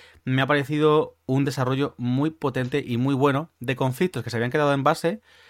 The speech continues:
de cosas que habían quedado en el tintero y que se han sabido construir muy bien,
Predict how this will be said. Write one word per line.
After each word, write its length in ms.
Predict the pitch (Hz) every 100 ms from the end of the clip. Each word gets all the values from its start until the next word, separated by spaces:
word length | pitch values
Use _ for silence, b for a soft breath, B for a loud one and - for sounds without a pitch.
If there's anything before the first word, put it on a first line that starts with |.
| b b -
de 180 | 127 127
cosas 340 | 175 147 117
que 120 | 127
habían 220 | 113 131
quedado 280 | 139 143 143
en 60 | 139
el 140 | 135
tintero 500 | 127 131 127 151 131
y 60 | 107
que 120 | 104
se 80 | 113
han 80 | 117
sabido 220 | 131 131
construir 360 | 131 - 131 127
muy 180 | 131
bien, 320 | 131 143 170